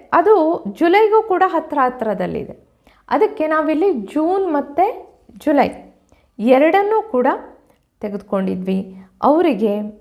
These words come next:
ವಿವಾಹ ಜೂನ್ ಎಂಡಲ್ಲಿ ಆಯ್ತು, ಅಂದ್ರೆ ನಿಯರ್ಲಿ ಜುಲೈ ಹತ್ತತ್ರ ಆ ರೀತಿ ವಿವಾಹ ಆಯ್ತು.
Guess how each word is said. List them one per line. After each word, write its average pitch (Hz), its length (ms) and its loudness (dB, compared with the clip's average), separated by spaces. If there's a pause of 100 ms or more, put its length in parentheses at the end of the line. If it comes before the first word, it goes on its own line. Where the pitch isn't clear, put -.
(1000)
ವಿವಾಹ 233 600 0 (1500)
ಜೂನ್ 302 640 -2
ಎಂಡಲ್ಲಿ 208 920 -2 (180)
ಆಯ್ತು, 170 720 -8 (120)
ಅಂದ್ರೆ 196 540 -4 (260)
ನಿಯರ್ಲಿ 240 800 0 (240)
ಜುಲೈ 208 280 -2
ಹತ್ತತ್ರ 185 500 -6 (760)
ಆ 190 120 0
ರೀತಿ 190 360 -2
ವಿವಾಹ 185 440 -4
ಆಯ್ತು. - 600 -12